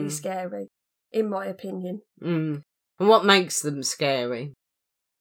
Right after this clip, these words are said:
Speaker 2: Well, the visuals make 'em scary, the fact that they rip stuff out of people, but most of the time, the monsters aren't, you know, they're not the ones controlling everything. There's, like,
Speaker 1: Mm.
Speaker 2: Wes-, um, Wesley's name is the guy who's in charge of um, the Umbrella Corp.
Speaker 1: Yeah.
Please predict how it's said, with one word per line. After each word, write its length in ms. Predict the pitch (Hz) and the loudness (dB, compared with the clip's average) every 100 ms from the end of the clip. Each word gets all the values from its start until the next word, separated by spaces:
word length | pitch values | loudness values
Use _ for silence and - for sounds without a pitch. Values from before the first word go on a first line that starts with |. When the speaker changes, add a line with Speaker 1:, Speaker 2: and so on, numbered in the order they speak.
| _ _ _ _ _ | _ _ _ _ _
Speaker 2:
Well, 280 | 269 285 - | 6 6 4
the 160 | 262 262 | 0 2
visuals 400 | 269 311 285 247 | 2 6 8 8
make 220 | 226 208 214 | 6 2 -2
'em 80 | |
scary, 440 | 202 - 214 202 214 | -4 -2 0 0 -2
the 60 | 214 | -2
fact 220 | 247 220 | -2 -4
that 60 | 220 | -2
they 140 | 220 | -2
rip 260 | 220 233 - | 0 -4 -4
stuff 260 | - 220 226 | -4 -2 0
out 200 | 214 - | -2 -2
of 100 | - | -4
people, 400 | 208 196 202 208 | -8 -6 -6 0
but 180 | 233 | 2
most 320 | 262 302 294 220 | 6 6 4 -4
of 60 | |
the 80 | 214 | -6
time, 540 | 220 196 190 202 214 | -4 -2 0 0 -2
the 100 | 226 | 0
monsters 800 | 240 254 254 - - 190 185 196 - | 4 4 2 0 -4 -2 -2 -4 -2
aren't, 380 | 220 208 208 - _ _ _ _ _ _ _ - | 0 0 -2 -10 _ _ _ _ _ _ _ -10
you 120 | 214 | -6
know, 180 | 196 196 - _ _ _ _ | -4 -4 -8 _ _ _ _
they're 120 | 240 | 4
not 140 | 240 233 | 6 4
the 60 | |
ones 260 | 226 220 214 | 2 0 -2
controlling 520 | - 220 247 233 254 | -6 2 6 8 8
everything. 440 | 277 277 - 285 269 | 6 2 0 0 0
There's, 180 | 226 160 | 0 2
like, 160 | 156 147 | 2 0
Speaker 1:
Mm. 100 | 143 | 0
Speaker 2:
Wes-, 320 | 233 233 - | 0 0 -2
um, 400 | 233 220 214 208 | 0 0 -2 -4
Wesley's 580 | 220 233 220 208 208 - | -2 -2 -2 -6 -6 -4
name 240 | 202 208 | -4 -4
is 140 | 220 214 | -4 -6
the 80 | - | 0
guy 220 | 214 214 | 2 2
who's 200 | 208 208 | -2 -6
in 80 | 202 | -6
charge 280 | 233 208 208 | 0 0 0
of 100 | 208 | -4
um, 200 | 214 208 | -6 -4
the 140 | 214 | -4
Umbrella 320 | 208 214 214 233 | -2 -2 -2 0
Corp. 400 | 254 269 311 165 | 2 2 2 4
Speaker 1:
Yeah. 240 | 156 123 | 4 4